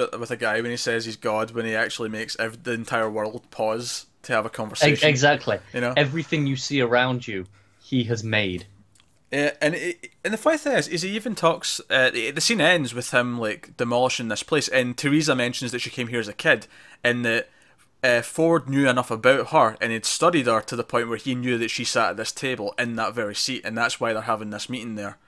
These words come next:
Speaker 2: Mm.
Speaker 1: to show how, like, A, his power, but how much he knows about her. He, he mentions that sh-, he knows that she's sleeping with Bernard.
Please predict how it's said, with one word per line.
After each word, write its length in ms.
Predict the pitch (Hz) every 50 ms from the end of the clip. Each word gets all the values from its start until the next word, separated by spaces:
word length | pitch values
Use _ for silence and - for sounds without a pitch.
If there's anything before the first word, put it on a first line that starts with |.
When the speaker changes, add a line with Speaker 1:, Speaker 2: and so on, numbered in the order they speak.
| _ _ _ _ _ -
Speaker 2:
Mm. 80 | 120 113
Speaker 1:
to 180 | 131 123 113 - - - _ _ _ -
show 480 | - - - - 151 143 143 135 131
how, 320 | 123 - - 131 120 123 117 80 -
like, 460 | 117 113 - - _ _ _ - - _ _ _ _ _ _ _ _ _ _ -
A, 160 | 170 180 185
his 100 | 160 143
power, 320 | - - - 170 147 131
but 200 | 120 127 131 -
how 140 | - - 143
much 200 | 143 139 113 -
he 60 | 127 120
knows 160 | 127 135 120
about 260 | 117 107 117 107 104
her. 120 | 104 110 - - - -
He, 240 | 135 139 147 156 147
he 80 | 117 131
mentions 340 | 135 135 139 - 143 135
that 140 | 123 123 -
sh-, 80 | - - -
he 120 | 117 117
knows 220 | 123 123 123 113
that 100 | - 117
she's 180 | 113 - 117 -
sleeping 220 | - 120 - 120
with 120 | 113 - -
Bernard. 460 | - 117 123 131 117 101 101 - -